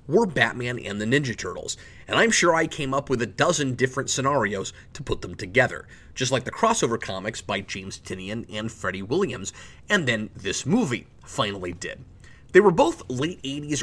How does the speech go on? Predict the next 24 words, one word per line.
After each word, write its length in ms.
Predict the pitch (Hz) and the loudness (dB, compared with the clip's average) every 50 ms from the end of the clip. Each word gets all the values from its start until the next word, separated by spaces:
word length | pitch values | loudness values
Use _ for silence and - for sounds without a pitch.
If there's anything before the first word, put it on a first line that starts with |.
| - 123 | -2 -2
early 220 | 135 143 139 131 | -2 0 0 -2
nineties 600 | 120 107 110 110 117 123 120 110 101 101 107 - | -4 -4 -4 -2 -2 -2 -2 -4 -4 -6 -6 -8
phenomenons, 1000 | - - - - 127 104 92 92 92 95 95 - - - - - - - - - | -10 -14 -12 -8 -8 -8 -6 -8 -8 -10 -10 -12 -12 -14 -14 -12 -10 -8 -8 -6
both 280 | - 120 110 120 120 120 | -2 -2 -2 -2 -2 -4
in 120 | 107 101 | -6 -6
live 280 | 101 95 95 95 95 95 | -2 0 0 2 2 2
action, 440 | 92 98 120 - - 240 254 254 254 - - - - | 0 0 -2 -4 -4 -6 -6 -6 -8 -12 -16 -10 -6
on 180 | - 107 113 117 | -2 0 0 0
the 60 | 113 | 0
big 220 | 107 - 110 104 | -2 -4 -4 -2
screen, 440 | - - - - 110 127 147 190 226 | -2 -4 -4 -4 -4 -4 -2 -4 -4
and 280 | - - 113 117 117 110 | -4 -4 -4 -2 -2 -2
on 180 | 92 98 98 | -4 -4 -6
television, 600 | - - - 120 151 - - 117 113 - 156 175 - - - - - - | -6 -4 -2 0 0 0 0 -2 -2 -4 -4 -6 -8 -12 -14 -16 -10 -6
and 120 | - 123 | -2 -2
have 160 | 127 127 123 | -2 -2 -2
continued 460 | - 131 127 127 - 233 240 226 185 | -4 -6 -6 -4 -4 -4 -4 -4 -4
to 60 | 190 156 | -2 -2
have 160 | 123 156 147 | -2 -2 -4
a 40 | 135 | -4
presence 480 | - - 127 120 117 135 139 135 - | -4 -4 -2 -2 -2 -4 -6 -6 -4
in 140 | 131 123 117 | -4 -4 -2
both 300 | - 131 - - - - | 0 2 0 0 0 -4
places 420 | - 131 123 123 - 139 135 131 | -6 -4 -4 -4 -4 -6 -6 -6